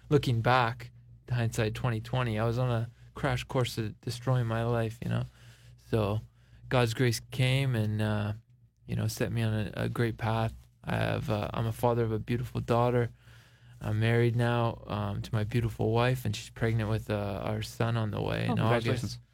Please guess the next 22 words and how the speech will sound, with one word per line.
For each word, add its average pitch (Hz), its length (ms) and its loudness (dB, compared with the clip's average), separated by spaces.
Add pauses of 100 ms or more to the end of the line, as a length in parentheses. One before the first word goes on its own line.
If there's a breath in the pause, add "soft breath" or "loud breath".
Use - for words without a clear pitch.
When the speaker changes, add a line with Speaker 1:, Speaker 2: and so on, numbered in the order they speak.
(140 soft breath)
Speaker 2:
That's 117 100 -4
amazing. 131 260 4
Speaker 1:
So 107 160 0 (480 soft breath)
life 123 280 2
is 117 140 0
good, 127 260 2
man. 110 260 2
I'm 110 120 0
super 117 300 -2
happy. 110 520 -2 (480 soft breath)
Speaker 2:
So 147 80 6
when 156 60 6
you 185 80 6
say 190 120 8
you 156 120 6
were 139 80 8
on 123 80 4
a 113 40 0
crash 120 300 6
course 110 300 6
to 110 300 2
destruction, 110 640 2